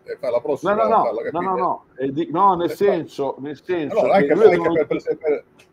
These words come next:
Speaker 1: no, no, ma anche perché se è portatore di queste notizie, eh,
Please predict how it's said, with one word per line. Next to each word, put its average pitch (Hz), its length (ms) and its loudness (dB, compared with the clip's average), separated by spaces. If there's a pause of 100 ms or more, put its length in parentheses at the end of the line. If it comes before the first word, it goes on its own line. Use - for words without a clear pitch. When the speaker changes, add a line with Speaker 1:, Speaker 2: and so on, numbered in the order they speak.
(480)
Speaker 1:
no, 185 160 0
no, 180 120 4
ma 151 120 4
anche 185 260 0
perché 120 520 -6
se 143 180 -6
è 156 80 -6
portatore 123 560 -8
di 113 100 -20
queste 107 680 -8
notizie, 110 560 -14
eh, 95 420 -20